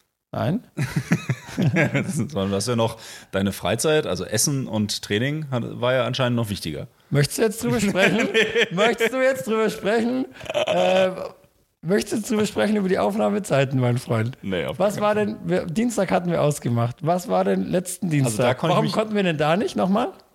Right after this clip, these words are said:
Speaker 2: Na, letzten Dienstag konnten wir ja nicht, weil gar nicht Aufnahmezeit war, weil wir nur alle zwei
Speaker 1: Vor
Speaker 2: Wochen
Speaker 1: zwei
Speaker 2: aufnehmen
Speaker 1: Wochen.
Speaker 2: und, äh, ja, und ich auch im Urlaub war.
Speaker 1: Was war denn da?
Speaker 2: Weiß ich nicht mehr.
Speaker 1: Da war ein Stammtisch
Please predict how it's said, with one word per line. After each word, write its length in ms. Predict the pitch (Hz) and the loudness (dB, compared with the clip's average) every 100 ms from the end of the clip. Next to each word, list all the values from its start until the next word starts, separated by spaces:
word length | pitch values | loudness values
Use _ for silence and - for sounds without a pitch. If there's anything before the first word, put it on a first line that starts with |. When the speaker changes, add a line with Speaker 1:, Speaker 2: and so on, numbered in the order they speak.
| _ | _
Speaker 2:
Na, 160 | 110 107 | -2 0
letzten 320 | 101 113 175 | 0 -2 -4
Dienstag 300 | 147 151 156 | -6 -4 -4
konnten 240 | 143 147 160 | -2 -4 -2
wir 100 | 143 | -2
ja 60 | |
nicht, 180 | 147 - | -4 -2
weil 260 | 120 113 110 | 0 2 0
gar 200 | 110 117 | 0 0
nicht 220 | 117 - | -2 -4
Aufnahmezeit 680 | 113 - 160 107 - 101 - | -4 -4 -4 -4 -2 -4 0
war, 260 | 95 151 123 | 0 0 2
weil 120 | 110 | 2
wir 100 | 107 | 2
nur 160 | 110 90 | 0 -2
alle 140 | 113 | -4
zwei 180 | - 107 | -4 0
Speaker 1:
Vor 100 | 127 | 0
Speaker 2:
Wochen 80 | 127 | 0
Speaker 1:
zwei 300 | - 92 104 | 0 0 2
Speaker 2:
aufnehmen 480 | 104 104 107 104 95 | 2 2 2 2 0
Speaker 1:
Wochen. 60 | |
Speaker 2:
und, 340 | 110 113 113 - | -4 -4 -6 -10
äh, 520 | 110 110 110 113 - - | -8 -4 -2 -4 -6 -8
ja, 140 | - - _ | -8 -10 _
und 180 | 117 107 | -12 -12
ich 140 | 117 | -10
auch 140 | - 123 | -12 -12
im 100 | 147 | -10
Urlaub 240 | 196 101 | -8 -8
war. 220 | - - _ | -10 -14 _
Speaker 1:
Was 120 | - 156 | -6 -2
war 120 | 254 | 0
denn 140 | 202 | 2
da? 240 | 113 113 127 - _ - _ _ | 2 0 -2 -12 _ -20 _ _
Speaker 2:
Weiß 140 | 90 85 | -8 -6
ich 40 | |
nicht 140 | 76 127 | -8 -10
mehr. 140 | 82 - | -12 -4
Speaker 1:
Da 120 | 165 | 0
war 80 | 202 | 0
ein 80 | 214 | 0
Stammtisch 560 | - 247 202 131 - | -2 -2 0 -2 -2